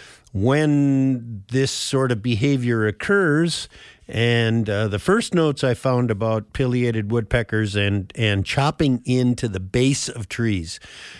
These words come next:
Now, what you're gonna see is large holes, holes that are gonna be, oh, four or five inches tall, uh, several inches deep, and maybe two or three inches wide, and a lot of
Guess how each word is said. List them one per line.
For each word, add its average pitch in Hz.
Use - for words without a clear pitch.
Now, 104
what 135
you're 160
gonna 190
see 139
is 113
large 127
holes, 151
holes 139
that 143
are 143
gonna 139
be, 135
oh, 135
four 143
or 139
five 143
inches 143
tall, 143
uh, 95
several 147
inches 120
deep, 127
and 113
maybe 123
two 151
or 139
three 131
inches 120
wide, 110
and 107
a 107
lot 120
of 95